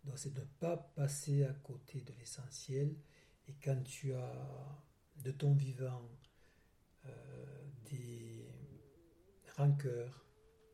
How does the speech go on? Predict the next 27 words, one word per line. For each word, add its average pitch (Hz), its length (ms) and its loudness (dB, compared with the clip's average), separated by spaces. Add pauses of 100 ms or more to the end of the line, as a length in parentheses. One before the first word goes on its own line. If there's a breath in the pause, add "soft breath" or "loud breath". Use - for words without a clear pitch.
(280)
quand 113 180 -8
tu 131 200 -4
as 123 100 -2
des, 113 400 -8
euh, 110 240 -14 (3000 soft breath)
de 135 80 -4
l'encombrement 143 760 10 (220)
mental 113 420 -8 (260)
lié 113 160 -8
à 110 40 -8
ton 120 140 -4
passé, - 320 -6
et - 40 -12
cetera, 139 560 -2 (340)
moi, - 100 -20
je - 120 -12
ne 110 100 -6
peux 120 220 -6 (360)
qu'encourager 127 1300 -2
les 117 80 -18
personnes 110 640 -10
que - 160 -12
je 135 100 -14
crois - 300 -8
sur - 180 -8
mon 113 160 -10
chemin 123 500 -8